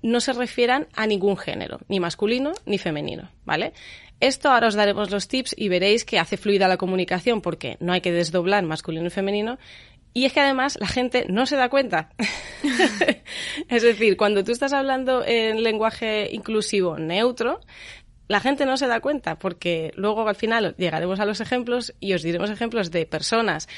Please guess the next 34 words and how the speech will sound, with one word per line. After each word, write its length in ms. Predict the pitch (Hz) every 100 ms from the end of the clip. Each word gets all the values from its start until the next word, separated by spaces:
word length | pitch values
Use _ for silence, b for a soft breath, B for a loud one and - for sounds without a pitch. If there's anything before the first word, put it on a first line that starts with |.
| B -
medios 260 | 202 214
de 80 | 214
comunicación, 600 | 208 208 196 190 196 233
etcétera, 380 | 196 226 190 151
que 340 | - 185 175 - _ -
hacen 320 | 202 226 214
uso 320 | 233 - 220
de 160 | - 175
ese 140 | 175
lenguaje 480 | 185 190 185 196 233 - B B B _ -
y 100 | -
nadie 240 | 180 208 214
se 120 | 214
ha 60 | 160
dado 140 | 147
cuenta 360 | - 226 233 269 -
y 140 | 202
nadie 260 | 185 180 190
ha 80 |
puesto 340 | 170 202 - 226
ninguna 360 | 208 180 190 175
queja 360 | 196 185 -
ni 100 | -
ningún 320 | 196 175 202 190
grito 280 | 190 190
en 60 | 214
el 120 | 160
cielo. 260 | - 156 - 190
Entonces, 420 | _ 190 208 196 - B B B
se 220 | - 220
puede 480 | 214 214 165 151 -
hacerlo 400 | - 269 262 233
bien. 200 | 220 320 539
<laughs> 80 | -